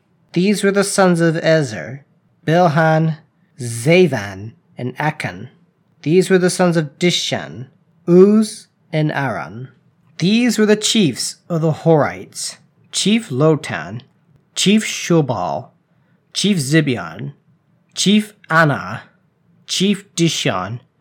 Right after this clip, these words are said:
Chief Izar, and Chief Dishan. These were the chiefs of the Horites, according to their chiefs in the land of Seir. Now, these were the kings who reigned in the land of Edom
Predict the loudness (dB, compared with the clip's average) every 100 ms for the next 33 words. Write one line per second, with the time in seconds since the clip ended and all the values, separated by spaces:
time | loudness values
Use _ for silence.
0 | _ _ _ _ -8 0 2 0 -6 _
1 | -2 0 -2 -6 -8 -12 -14 _ _ _
2 | _ -14 -12 -12 -8 -2 0 0 -2 _
3 | 0 0 0 -2 -4 -12 -14 _ _ _
4 | -6 0 2 2 4 2 0 0 0 0
5 | 0 0 2 2 2 2 -4 -14 -20 -20
6 | _ _ _ -12 -8 0 2 2 0 0
7 | -2 -2 -4 -4 -4 -4 -10 -16 _ -6
8 | -4 0 0 0 -2 -6 -6 -4 -6 -10
9 | -20 _ _ _ _ _ _ 0 2 2
10 | -2 -6 -10 -2 0 2 0 0 -2 -4
11 | 0 2 0 -2 -6 -4 -2 2 4 4
12 | 2 2 2 2 0 -2 -4 -2 0 -2
13 | -6